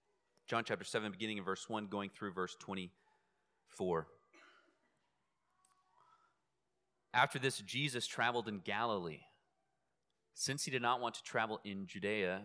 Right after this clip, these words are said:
because the Jews were trying to kill him. The Jewish festival of shelters was near, so his brother said to him,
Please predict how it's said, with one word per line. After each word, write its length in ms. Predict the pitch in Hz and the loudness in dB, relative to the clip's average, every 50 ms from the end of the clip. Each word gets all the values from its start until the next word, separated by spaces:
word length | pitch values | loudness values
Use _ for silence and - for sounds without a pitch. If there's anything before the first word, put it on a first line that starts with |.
| - - | -8 -10
because 300 | 98 92 - 113 104 95 | -10 -6 -4 -4 -4 -4
the 80 | 101 | -6
Jews 400 | 92 85 95 104 113 120 120 110 | -8 -8 -6 -4 -4 -4 -4 -4
were 80 | 113 104 | -6 -6
trying 480 | - - - - 101 101 101 101 98 87 | -6 -8 -6 -2 -2 -2 -2 -4 -6 -8
to 80 | - - _ | -12 -16 _
kill 240 | - - 98 98 92 | -10 -6 -6 -6 -4
him. 300 | 92 85 76 76 85 - _ _ _ _ _ _ _ _ _ _ _ _ _ _ _ _ _ _ _ _ _ _ _ _ _ _ _ _ _ _ _ _ _ | -6 -8 -10 -10 -12 -18 _ _ _ _ _ _ _ _ _ _ _ _ _ _ _ _ _ _ _ _ _ _ _ _ _ _ _ _ _ _ _ _ _
The 80 | 110 104 | -8 -4
Jewish 280 | 104 117 123 123 120 | -2 0 0 0 0
festival 360 | - - 110 107 - - 101 95 | 0 0 0 0 0 -2 -2 -2
of 80 | 92 | 0
shelters 340 | - - 104 98 101 90 - | 2 0 0 2 0 -4 -6
was 160 | 92 87 87 | -8 -8 -4
near, 320 | 101 104 104 101 104 101 - - _ _ _ _ _ _ _ _ | -4 -2 0 0 -2 -2 -6 -10 _ _ _ _ _ _ _ _
so 160 | - 110 104 | 0 0 0
his 160 | 107 101 90 | 0 0 0
brother 240 | 95 110 107 107 104 | 2 2 2 2 0
said 180 | - - 104 98 | 0 0 0 2
to 100 | 101 98 | 2 0
him, 220 | 98 98 98 90 | 0 -2 -4 -6